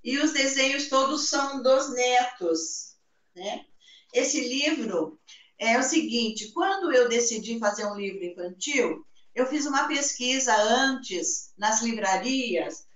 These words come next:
pra ver qual era a maior procura, a que tipo de livros, né, a criançada procurava mais. E foi unânime que procuravam livros,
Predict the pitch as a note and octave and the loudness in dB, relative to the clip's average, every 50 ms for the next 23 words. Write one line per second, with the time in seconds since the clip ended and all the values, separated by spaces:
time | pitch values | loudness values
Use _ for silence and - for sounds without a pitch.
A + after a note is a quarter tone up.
0 | - - - - - - D#4+ D#4 - - A#3 B3+ B3 C4 C#4+ C#4+ A3+ - - - | -20 -20 -12 -6 -2 0 0 0 0 0 0 0 2 2 2 2 0 0 -2 -6
1 | - - - - - D4+ - F#4+ - D4+ C#4 C#4 D4 D4 D4 D#4+ - B3+ - C4+ | -12 -20 -14 -4 0 2 4 4 4 2 2 2 2 2 2 4 4 4 4 4
2 | C4+ C4+ C4 B3+ C4 C4+ D4 D4+ C#4+ C4+ C4 C4 C4 C4 - B3 B3+ C4+ C#4 C#4 | 4 2 2 4 2 2 2 2 0 2 2 2 0 0 0 0 2 2 2 2
3 | C4+ B3+ G#3+ G#3+ G3+ F#3+ F3 F3 E3+ - - - - - - - - - - - | 2 2 4 4 4 4 4 4 2 2 -2 -4 -8 -12 -18 -20 -16 -8 -2 0
4 | - - - - - - - - A4 - - - - A#4+ B4 A4+ F#4+ - - D4 | 2 4 4 2 2 0 -4 -4 -4 -2 0 2 4 4 4 4 2 -2 0 0
5 | C4 A#3+ B3 C4+ C#4+ D4+ D4 C4+ A#3+ A#3 A#3 A3+ G#3+ G3+ G3 G3 G3 F#3+ A3+ A3+ | -2 -2 -2 0 0 0 -2 -2 -4 -4 -2 -2 0 0 -2 -2 -4 -4 -4 -2
6 | B3 B3+ B3+ B3+ A#3+ A#3+ A#3+ A#3+ - A#3+ A#3 A#3 A#3 A#3 A3+ - A#3 - A3 G#3+ | 0 -2 0 2 2 2 2 2 2 2 2 2 2 0 -4 -8 -10 -10 -8 -2
7 | G3 G3+ A3 B3+ C4+ C#4+ D#4 D#4 A3+ - - - - - - - - - - - | 0 0 0 0 0 -2 -4 -2 -2 -2 -2 -2 -4 -6 -8 -12 -14 -16 -18 -20
8 | - - - - - - - C4 D4+ D4 - D4+ D#4 F4 E4+ D#4+ D#4 C#4+ C#4+ D4 | -20 -20 -20 -20 -20 -12 -6 -4 -4 -2 0 2 2 2 2 2 2 4 4 4
9 | D4+ D4+ C#4+ B3 A3+ G#3 F#3 F3 E3 D#3+ - - - - _ _ _ - - C4+ | 4 4 4 2 0 -2 -2 -2 -2 -2 -4 -4 -8 -16 _ _ _ -10 -8 -8
10 | - C4+ D4 D#4 E4 E4 C4+ B3+ B3+ C4+ D4 D4+ D4+ C#4+ B3+ A#3 A3+ A3 G#3 G#3+ | -6 -2 -4 -2 -2 0 2 4 4 4 4 4 2 2 2 0 0 -2 -2 -4
11 | A#3 B3+ C4+ C#4 - A3 G3 F#3 F#3+ F3 E3+ F3 - - - - - - | -4 -4 -4 -4 -6 -6 -6 -4 -2 -2 -2 -2 -2 -4 -4 -6 -10 -18